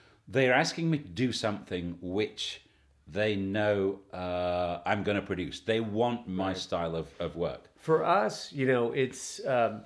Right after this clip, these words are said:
Speaker 2: <laughs> I hate to say it, but we kind of profit on the decline of the industry because not many people know how to do what we do. I often compare us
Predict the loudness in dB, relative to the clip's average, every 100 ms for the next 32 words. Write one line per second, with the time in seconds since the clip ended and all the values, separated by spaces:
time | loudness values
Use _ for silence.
0 | -18 _ _ -16 -8 -6 -6 -10 -6 -4
1 | -4 -6 -6 -8 -6 -4 -2 -4 -2 -2
2 | -2 -18 -20 -20 -20 _ -6 -4 -2 -2
3 | -4 -4 -2 -2 -2 -2 -2 -2 -6 -2
4 | -2 -2 -4 -8 -4 -2 0 -2 -4 -2
5 | -2 -6 -10 -10 -10 -10 -2 2 2 0
6 | -16 -20 _ -8 -4 -2 -4 -6 -8 -2
7 | 0 0 -2 -4 -6 -2 0 0 -2 -6
8 | -2 -2 -2 -10 -20 _ 0 4 4 0
9 | -6 -6 -6 -2 0 2 0 -2 -14